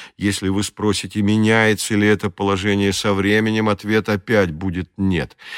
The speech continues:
Если вы спросите, находится ли электрон в состоянии покоя, мы снова ответим «нет». Равно как и на вопрос, находится ли он в движении». С моей точки зрения, все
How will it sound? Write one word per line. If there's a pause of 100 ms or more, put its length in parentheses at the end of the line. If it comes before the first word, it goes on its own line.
(160)
Если
вы
спросите,
находится
ли
электрон
в
состоянии
покоя,
мы
снова
ответим
«нет». (520)
Равно
как
и
на
вопрос,
находится
ли
он
в
движении».
С
моей
точки
зрения,
все